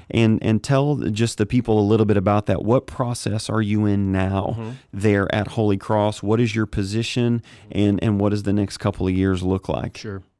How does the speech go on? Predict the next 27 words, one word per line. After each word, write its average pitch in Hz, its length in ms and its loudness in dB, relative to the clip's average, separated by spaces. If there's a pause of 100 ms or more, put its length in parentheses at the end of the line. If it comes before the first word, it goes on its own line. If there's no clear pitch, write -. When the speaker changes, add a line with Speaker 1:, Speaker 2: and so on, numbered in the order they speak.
Speaker 2:
So 120 200 -4
I'm 120 180 -6
officially, 113 800 -8
um, 101 340 -12
the 104 80 -10
official 107 300 -8
title 104 240 -10
is 98 80 -10
I'm 95 200 -10
currently 101 280 -10
parish 104 360 -12
administrator 98 600 -12
there. 92 260 -14 (200)
Speaker 1:
Yeah. 120 200 2
Speaker 2:
So 110 400 -4
shortly 135 420 -6
after 127 300 -6
covid, 104 580 -8
um, 101 360 -10
the 107 180 -10
rector, 107 640 -8
Reverend 104 400 -8
Annette 101 100 -10
Joseph, 98 400 -10
a 113 40 -12
wonderful 107 380 -6
woman, 95 280 -12